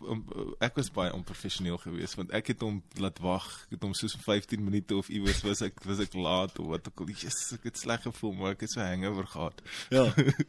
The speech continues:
Speaker 2: En hy het ingekom en hy het sy take kom doen en dit was dit.
Speaker 1: Ja. Bra, hy was, eh, hy, hy het,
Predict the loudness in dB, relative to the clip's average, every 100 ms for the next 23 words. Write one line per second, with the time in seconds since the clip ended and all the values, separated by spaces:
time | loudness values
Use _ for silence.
0 | 0 -4 -14 -20 -20 0 6 8 6 4
1 | 4 6 8 8 6 6 4 4 4 4
2 | 6 6 8 6 4 2 2 2 2 -4
3 | -10 -8 -8 -14 -20 -20 -20 -20 -20 -8
4 | -4 -4 -6 -8 -6 -4 -4 -4 -10 _
5 | -20 -20 -20 -20 -20 -20 -10 -8 -8 -6
6 | 0 0 0 -2 -2 -2 -4